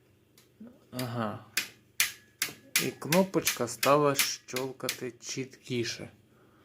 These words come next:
Тобто вискочило тут, виходить. М-да, цікава несправність. Хоча, так як мені сказали, що ним варять вояки,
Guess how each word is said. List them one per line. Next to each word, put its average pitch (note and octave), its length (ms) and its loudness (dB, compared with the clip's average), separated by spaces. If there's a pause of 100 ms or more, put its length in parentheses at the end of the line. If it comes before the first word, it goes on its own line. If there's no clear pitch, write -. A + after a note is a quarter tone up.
(1120)
Тобто C3 420 -2
вискочило C3 800 0
тут, C#3+ 360 -6 (640)
виходить. A2 680 -10 (1300)
М-да, A#2+ 640 -2 (460)
цікава A2+ 500 -2
несправність. G#2+ 800 -12 (760)
Хоча, D#3 600 4
так D3+ 280 2
як C#3 140 0
мені C#3 280 2
сказали, C3 560 4
що C3 240 -2
ним C3+ 380 2
варять A#2+ 460 4
вояки, B2 880 2